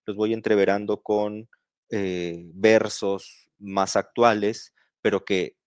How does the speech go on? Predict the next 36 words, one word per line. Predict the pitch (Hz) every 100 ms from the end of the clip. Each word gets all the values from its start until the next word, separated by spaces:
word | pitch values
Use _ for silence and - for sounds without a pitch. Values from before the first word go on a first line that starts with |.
| _
siguen | - - 139 143 110
funcionando | 101 98 - 92 98 104 - -
en | 95
un | 98 98 98 101
sentido | 101 92 101 101
atemporal, | 95 - 104 107 113 117 135 - _ _ _ _
eh, | 113 107 98 95 -
y | 120
en | 113
general | - 110 107 117 147 -
es | 113 117 - - - _ _
todo | - 113 113 117
el | 110 101
poemario | 101 95 98 101 110
sobre | - 90 90
la | 85
Malinche, | 87 90 90 - 87
¿no? | 107 120 _ _ _
Lo | - 98
mismo | 104 107
pasa | 107 101 101
con | 101
un | 95
poemario | 92 92 92 92 87
sobre | - 95
Lutero, | 98 104 - 127 120
lo | 117
mismo | 95 98 95 92
sobre | 92 92
Mi | 92 90
casa | 92 -
vacía. | 92 92 - 120 117 120 _ _ _ _ _
Eh, | - 104 98 98 95 87 _ _ _ _ _ _
estos, | - 113 - 131 127 - _
estos | 120 107 - 117
tienen, | 123 117 113